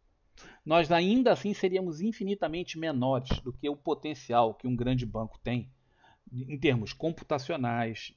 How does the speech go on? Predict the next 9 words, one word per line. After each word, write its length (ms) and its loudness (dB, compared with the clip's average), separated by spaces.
de 640 -4
mentes 560 0
trabalhando, 640 0
gente, 420 -10
porra, 180 -16
com 100 -12
a 40 -12
formação 440 -4
sensacional, 800 -6